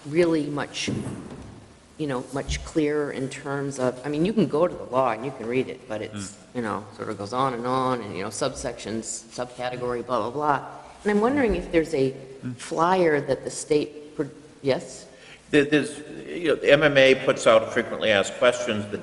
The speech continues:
Speaker 3: There are many different tools and resources, uh, on this particular law.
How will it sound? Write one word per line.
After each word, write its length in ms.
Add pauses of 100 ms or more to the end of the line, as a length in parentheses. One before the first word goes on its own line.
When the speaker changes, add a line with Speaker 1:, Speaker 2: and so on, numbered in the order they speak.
(280)
Speaker 3:
There 120
are 120
many 240
different 420
tools 280
and 100
resources, 720 (560)
uh, 300 (200)
on 160
this 180
particular 520
law. 240